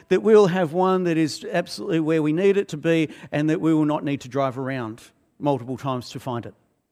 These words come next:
Do you know, we drove in, received the ticket, I went forward, turned, went around, and here's this car pulling out that we were able to go straight in, undercover and everything.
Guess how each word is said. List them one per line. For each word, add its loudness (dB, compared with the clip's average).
Do -6
you -4
know, 0
we -12
drove -4
in, -4
received -6
the -16
ticket, -4
I -16
went -10
forward, 2
turned, -4
went -6
around, -2
and -14
here's -8
this -12
car -8
pulling -6
out -6
that -12
we -6
were -2
able -6
to -12
go -8
straight -6
in, -6
undercover -4
and -8
everything. -12